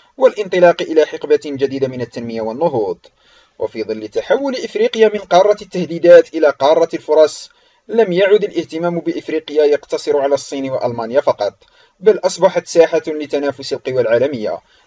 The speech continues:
التي ترى بعين الأرقام والإحصائيات مستقبلًا اقتصاديًا واعدًا للقارة السمراء.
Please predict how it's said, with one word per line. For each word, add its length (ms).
التي 320
ترى 280
بعين 320
الأرقام 500
والإحصائيات 880
مستقبلًا 600
اقتصاديًا 680
واعدًا 380
للقارة 460
السمراء. 500